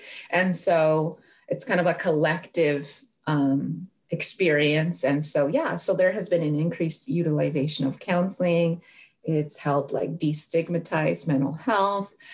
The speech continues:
Um, counseling has been more accessible than, like, ever before, right? Because before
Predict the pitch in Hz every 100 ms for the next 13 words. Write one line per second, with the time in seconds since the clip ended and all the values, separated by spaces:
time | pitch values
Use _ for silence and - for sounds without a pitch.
0 | - - - 190 185 170 269 381 403 339
1 | 233 226 226 202 180 190 185 185 170 156
2 | 143 143 - 160 165 165 151 131 147 -
3 | - - - - - - 208 - 220 220
4 | 185 175 185 180 - 302 262 196